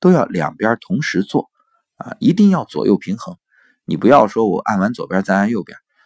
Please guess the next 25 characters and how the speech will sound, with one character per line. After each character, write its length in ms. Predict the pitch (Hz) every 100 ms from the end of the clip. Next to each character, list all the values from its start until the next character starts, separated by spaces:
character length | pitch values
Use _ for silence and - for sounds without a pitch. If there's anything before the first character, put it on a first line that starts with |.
| _ _
你 100 | 175
就 160 | 185 165
两 180 | -
个 80 | -
手 200 | 143 -
一 100 | -
起 140 | - -
按， 180 | 92 98 _ _ _ _ _ _ _ _ -
这 120 | 90
也 100 | 73
是 340 | - 87 80 -
阴 260 | 156 156
阳 240 | 123 73 -
平 220 | - -
衡。 160 | - - _ _ _ _ _ _ _ _ _ _ _ _ -
第 100 | 208
二 140 | 175
招， 240 | 131 156 - _ -
用 340 | 156 131 117
药 280 | 175 185 107
酒 440 | - 73 - 104 -
抹 440 | 90 87 78 76
在 280 | - 156 - _ _ -
颈 240 | 156 98
椎 240 | 107 104